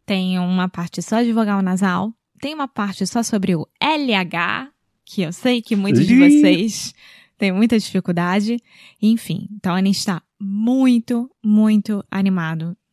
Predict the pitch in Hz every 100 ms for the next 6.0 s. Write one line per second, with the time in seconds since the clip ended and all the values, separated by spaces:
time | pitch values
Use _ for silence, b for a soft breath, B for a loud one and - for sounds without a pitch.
0 | _ - 185 196 170 165 170 262 254 247
1 | - - _ 190 175 165 180 _ 185 175
2 | 170 165 160 160 - 254 233 220 - -
3 | b b b b - 190 190 180 170 165
4 | 156 170 165 175 - 180 202 _ 185 180
5 | 180 185 180 175 170 180 170 - 170 180